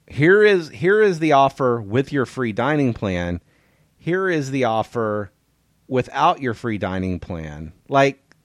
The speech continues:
whether or not that is the standard rate for the room, there's a clearly visible other rate that is m-, that is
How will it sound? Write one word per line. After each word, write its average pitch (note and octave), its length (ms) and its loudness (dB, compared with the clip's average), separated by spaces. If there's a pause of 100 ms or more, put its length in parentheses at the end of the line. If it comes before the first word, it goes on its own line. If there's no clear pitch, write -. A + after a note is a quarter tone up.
(520)
whether F#3 460 2
or B2+ 80 2
not B2+ 400 0
that C#3+ 180 4
is B2 180 -2
the A#2 120 -10
standard B2+ 420 -4
rate A2+ 220 -2
for B2+ 140 -8
the G#2 80 -4
room, C3 280 0
there's C3 300 2
a A#2+ 300 0 (680)
clearly E3+ 640 -4
visible A2+ 720 -2 (460)
other C#3 360 0
rate G#2 500 -2
that A2 140 -6
is G2 120 -8
m-, A#2+ 320 -4 (100)
that C3+ 220 0
is - 360 -8